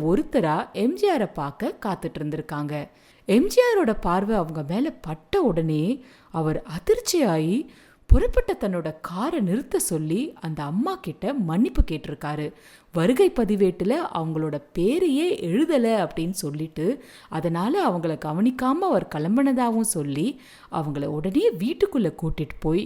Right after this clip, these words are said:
நல்லா உபசரிச்சு, நிரந்தரமா அவங்க வாடகை இல்லாம அந்த வீட்லயே வாழறதுக்கு வழி செஞ்சிருக்காரு. கூடுதலா அவங்களுக்கு மாசம் ஐந்நூறு ரூபாய்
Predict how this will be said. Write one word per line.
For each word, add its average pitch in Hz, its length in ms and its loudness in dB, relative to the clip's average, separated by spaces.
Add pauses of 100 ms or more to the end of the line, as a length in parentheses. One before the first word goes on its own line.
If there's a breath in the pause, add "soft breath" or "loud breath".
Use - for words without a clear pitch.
நல்லா 254 560 0
உபசரிச்சு, 160 760 0 (560 loud breath)
நிரந்தரமா 339 760 4
அவங்க 180 360 0
வாடகை 240 580 0
இல்லாம 175 540 0
அந்த 156 300 -4
வீட்லயே 233 640 0 (100)
வாழறதுக்கு 175 760 0 (420 loud breath)
வழி 170 180 4
செஞ்சிருக்காரு. 151 720 -2 (480 loud breath)
கூடுதலா 339 540 6 (120)
அவங்களுக்கு 151 540 -2 (200)
மாசம் 240 580 2 (160)
ஐந்நூறு 277 500 2
ரூபாய் 156 440 0